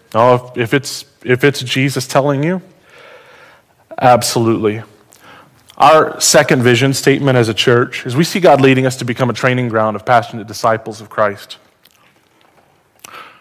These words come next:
What does it look like to be a passionate disciple of Christ?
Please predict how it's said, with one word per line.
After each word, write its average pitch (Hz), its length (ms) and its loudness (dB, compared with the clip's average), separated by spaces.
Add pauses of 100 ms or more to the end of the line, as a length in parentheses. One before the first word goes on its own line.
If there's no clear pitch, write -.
(260)
What 165 140 4
does 196 140 4
it 147 60 0
look 156 220 2
like 139 160 4
to - 80 -8
be 123 240 0
a - 100 -8
passionate 131 500 0
disciple 117 460 -2
of 110 140 -10
Christ? 113 640 -2